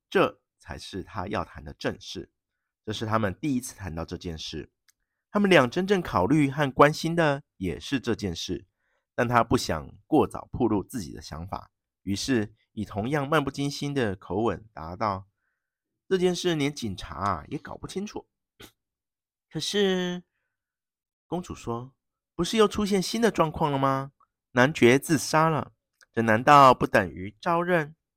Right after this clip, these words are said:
维克托的脸上露出一丝笑意，他知道鱼儿上钩了。看着公主急切的表情，维克托指出，男爵的死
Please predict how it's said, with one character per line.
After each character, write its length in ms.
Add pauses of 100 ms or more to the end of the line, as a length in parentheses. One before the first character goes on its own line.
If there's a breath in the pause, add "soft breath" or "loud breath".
(580)
维 120
克 80
托 160
的 80
脸 180
上 240
露 160
出 200
一 80
丝 180
笑 320
意， 220 (400)
他 80
知 160
道 340 (240)
鱼 180
儿 140
上 360
钩 200
了。 160 (480)
看 160
着 80
公 240
主 180
急 220
切 220
的 80
表 180
情， 460 (260)
维 140
克 80
托 280
指 160
出， 460 (480 soft breath)
男 240
爵 140
的 80
死 360